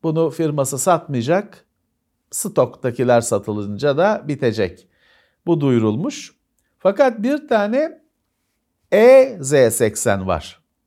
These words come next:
O devam edecekmiş, o modern versiyonu. Fakat bildiğimiz anlamda Z, Z seksenin, tabii Z seksen diye değil de onun bir modernleşmiş hali var.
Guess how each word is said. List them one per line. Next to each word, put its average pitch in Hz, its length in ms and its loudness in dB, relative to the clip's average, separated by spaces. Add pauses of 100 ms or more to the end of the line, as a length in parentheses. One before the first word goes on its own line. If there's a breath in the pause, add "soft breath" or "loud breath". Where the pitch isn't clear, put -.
(240)
O 294 200 2
devam 247 360 2
edecekmiş, 185 640 -4
o 139 120 -4
modern 139 420 0 (260)
versiyonu. 107 800 -2 (680 soft breath)
Fakat 196 380 0
bildiğimiz 208 600 -2
anlamda 160 560 -2
Z, 160 260 0
Z 160 480 -2
seksenin, 156 480 -6
tabii 160 160 -4
Z 143 260 0
seksen 160 460 -4
diye 160 160 -4
değil 233 180 -6
de 147 60 -2
onun 135 260 -4
bir 143 100 -6
modernleşmiş 139 1000 -6
hali 139 320 0
var. - 280 -2